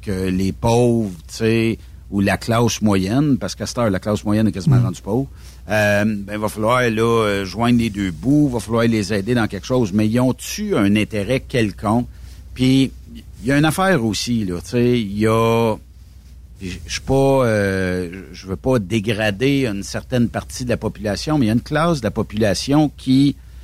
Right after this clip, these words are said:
Speaker 1: euh, traîne de la patte, euh, dans le sens où, euh, pour X raisons, on veut pas aller travailler, on veut pas contribuer à l'effort
Speaker 2: Mm.
Speaker 1: collectif. On cherche n'importe quelle magouille pour essayer de sauver trois cents.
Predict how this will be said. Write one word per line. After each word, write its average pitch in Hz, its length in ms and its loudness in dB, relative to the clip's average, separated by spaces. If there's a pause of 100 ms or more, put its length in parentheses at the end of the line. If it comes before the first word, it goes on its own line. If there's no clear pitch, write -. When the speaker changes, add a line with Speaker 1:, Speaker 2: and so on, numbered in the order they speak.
(240)
Speaker 1:
euh, 101 720 2 (260)
traîne 131 340 2
de 123 40 2
la 113 120 0
patte, 139 460 -2
euh, 104 220 0
dans 98 140 -2
le 98 60 2
sens 135 520 2
où, 120 360 2 (460)
euh, 87 400 0
pour 131 200 0
X - 180 -4
raisons, 120 360 2 (160)
on - 20 2
veut 98 120 0
pas 104 120 -2
aller 98 140 2
travailler, 92 520 -2
on 87 40 -4
veut 92 120 -2
pas 123 140 -2
contribuer 117 640 0
à 113 60 2
l'effort 101 340 -2
Speaker 2:
Mm. 120 40 2
Speaker 1:
collectif. 110 600 -4 (300)
On 123 120 2
cherche 143 320 -2
n'importe 139 520 0
quelle 135 260 2
magouille 117 680 2
pour 101 180 -10
essayer 113 240 -4
de 110 40 -6
sauver 110 280 -2
trois 104 280 0
cents. 101 280 -2